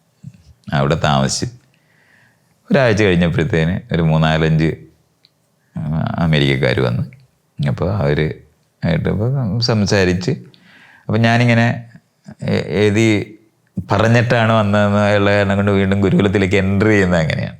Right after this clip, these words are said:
അപ്പോൾ എന്നെ പുറത്താക്കിയതായിട്ടായിരുന്നല്ലോ അതുവരെ നിന്നിരുന്നത്. അപ്പൊ യതി അയച്ച കത്താണല്ലോ ഞാൻ അവിടോട്ട് കൊടുക്കുന്നത്.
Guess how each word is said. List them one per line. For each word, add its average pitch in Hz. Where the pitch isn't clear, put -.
അപ്പോൾ 82
എന്നെ 90
പുറത്താക്കിയതായിട്ടായിരുന്നല്ലോ 104
അതുവരെ 92
നിന്നിരുന്നത്. 127
അപ്പൊ 131
യതി 110
അയച്ച 110
കത്താണല്ലോ 107
ഞാൻ 101
അവിടോട്ട് 98
കൊടുക്കുന്നത്. 82